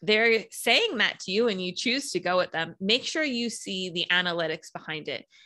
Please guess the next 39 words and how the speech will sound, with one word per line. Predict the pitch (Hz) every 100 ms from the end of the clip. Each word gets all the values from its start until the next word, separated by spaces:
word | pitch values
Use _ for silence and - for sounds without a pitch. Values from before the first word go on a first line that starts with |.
| _
Make | 175 202 202
sure | - 240
you | 233 202 185
are | 175
tracking | - - 180 180 190 185
everything | 175 175 175 175 190 208
because | 185 170 160
you | 165 185
are | 180
certainly | - 180 185 175
going | 170 170 165 165 -
to | 165
pay | 160 185
money | 160 160 151 196 214
for | 233 233
it. | 262 330 - _ _ _ -
Um, | 165 165 165 165 - _ _ _ _ _ _ _ _ -
make | 190 220
sure | - 247
they're | 220 208
showing | - 190 185 180
you | 175
the | 170
statistics | 170 - 175 170 156 - 160 165
and | 156
the | 151
proof. | - - - _ _ - _ _ -
But, | 175 165 - _ _ _
um, | 78 73 67 - - _ _ _ _ _
I | 180 180 180 175
suggest | - 170 165 175 170
if | 180 175
you're | 185
starting | - 208 196 196
out | 196 202 -
to | 196 185
do | 185 185 247
it | -
yourself, | 247 - 151 - 415